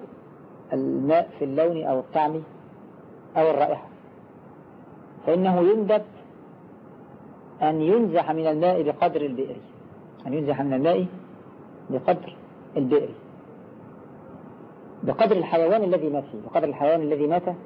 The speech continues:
فيه، أي بقدر حجم الحيوان وحجم الماء من القلة والكثرة والصغر والكبر. بمعنى لو أن الماء مات فيه حيوان صغير ينزح بقدره وبقدر الماء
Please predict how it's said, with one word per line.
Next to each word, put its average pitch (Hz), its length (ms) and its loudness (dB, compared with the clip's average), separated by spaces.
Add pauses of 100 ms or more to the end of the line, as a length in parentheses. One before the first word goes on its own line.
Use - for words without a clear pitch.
(160)
فيه، 123 100 -2 (280)
أي 143 60 2
بقدر 160 360 2
حجم 151 320 -2
الحيوان 143 380 0
وحجم 147 380 -2
الماء 156 260 -2
من 147 120 -4
القلة 156 360 0
والكثرة 175 500 -2 (600)
والصغر 170 480 2
والكبر. 131 400 -4 (640)
بمعنى 190 360 2 (680)
لو 156 120 2
أن 190 220 0
الماء 170 360 2
مات 160 240 0
فيه 147 320 -6 (200)
حيوان 143 240 0
صغير 151 300 -4 (1040)
ينزح 185 340 2
بقدره 156 440 -2 (640)
وبقدر 156 420 0
الماء 143 320 -4